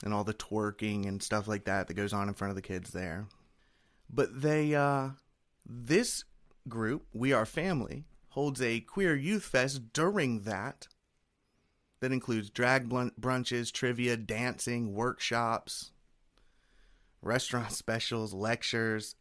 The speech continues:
a cabaret show, Queer Youth Fest cabaret show. They're doing a daycare, or a, uh, I'm sorry, a summer camp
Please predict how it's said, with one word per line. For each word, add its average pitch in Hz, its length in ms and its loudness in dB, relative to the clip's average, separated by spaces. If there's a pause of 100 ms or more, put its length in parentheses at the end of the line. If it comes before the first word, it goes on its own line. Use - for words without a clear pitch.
a 117 80 -4
cabaret 139 680 4
show, 117 460 2 (760)
Queer 151 300 2
Youth 139 320 0
Fest - 460 0
cabaret 127 520 2
show. 95 440 -2 (1800)
They're 135 120 4
doing 156 360 4
a 165 80 2
daycare, 120 760 2
or 117 140 2
a, 110 180 2
uh, 104 100 0
I'm 107 180 -6
sorry, - 320 -8
a 120 80 -2
summer 131 400 4
camp 92 320 -6